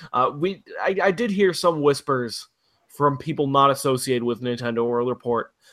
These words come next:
that this was going to be coming at the Nindy, but I assumed it was going to be just Suda fifty-one talking into a camera, uh, Sakurai style.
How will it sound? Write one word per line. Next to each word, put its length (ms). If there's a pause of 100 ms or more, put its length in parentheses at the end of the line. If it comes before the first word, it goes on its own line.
that 140
this 180
was 100
going 300
to 60
be 80
coming 340
at 60
the 80
Nindy, 580 (500)
but 320
I 140
assumed 600
it 100
was 200
going 380
to 120
be 180
just 440
Suda 320
fifty-one 560
talking 420
into 200
a 80
camera, 640 (300)
uh, 160
Sakurai 600
style. 580